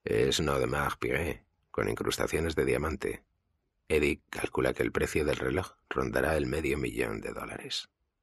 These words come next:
«Me siento mal, Diego», dice. Él le compró unas botas Lucchese Alligator hechas a medida.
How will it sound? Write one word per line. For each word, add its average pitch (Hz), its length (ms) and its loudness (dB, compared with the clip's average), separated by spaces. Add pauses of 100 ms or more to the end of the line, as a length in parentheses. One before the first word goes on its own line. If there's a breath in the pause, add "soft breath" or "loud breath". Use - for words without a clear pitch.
(220)
«Me - 80 -8
siento 76 320 -2
mal, 65 340 -2
Diego», 62 440 -2 (320)
dice. - 500 -6 (680)
Él 113 280 0
le 92 100 2
compró 76 280 2
unas 71 220 2
botas 69 420 2
Lucchese 69 480 2
Alligator 64 680 0
hechas - 360 -2
a 67 60 -2
medida. 60 460 -6